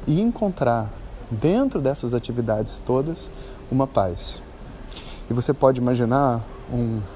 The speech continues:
imaginar um lixeiro recolhendo o lixo em paz, cantando de manhã, com, andando no seu caminhão de lixo ali pendurado. Você pode imaginar um grande dono de empresa tomando seu café matinal com ovo estalado, perguntando qual que é a agenda do dia.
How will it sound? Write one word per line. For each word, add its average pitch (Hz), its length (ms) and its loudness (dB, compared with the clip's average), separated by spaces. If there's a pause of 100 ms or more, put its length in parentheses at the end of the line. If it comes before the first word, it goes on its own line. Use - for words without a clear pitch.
(540)
imaginar 120 420 2
um 120 120 2
lixeiro 147 480 4
recolhendo 127 640 4 (200)
o 113 80 2
lixo 135 320 4
em 131 60 2
paz, 135 420 6
cantando 143 500 2
de 123 80 0
manhã, 147 460 4 (840)
com, 110 320 0 (440)
andando 131 400 4
no 123 120 2
seu 123 280 2
caminhão 127 320 4
de 123 100 2
lixo 127 260 2
ali 123 80 2
pendurado. 131 580 4 (760)
Você 139 180 4
pode 131 220 6
imaginar 131 360 4
um 135 180 2 (340)
grande 139 320 4
dono 127 240 2
de 120 80 0
empresa 131 360 4
tomando 123 300 2
seu - 140 -4
café 123 280 2
matinal 123 540 2 (440)
com 123 160 4
ovo 135 140 6
estalado, 131 640 6 (420)
perguntando 123 400 4
qual 127 160 6
que 131 100 0
é 123 40 6
a - 20 6
agenda 120 280 2
do 120 100 0
dia. 143 340 2